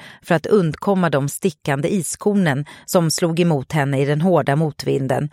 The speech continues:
och vägen till Majken hade aldrig känts så lång. "Är det någon jag borde känna igen?"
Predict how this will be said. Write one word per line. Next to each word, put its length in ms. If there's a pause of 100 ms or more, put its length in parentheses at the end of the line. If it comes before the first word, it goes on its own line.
(320)
och 200
vägen 460
till 140
Majken 540 (220)
hade 260
aldrig 440
känts 380
så 100
lång. 380 (1900)
"Är 120
det 120
någon 220
jag 120
borde 200
känna 300
igen?" 440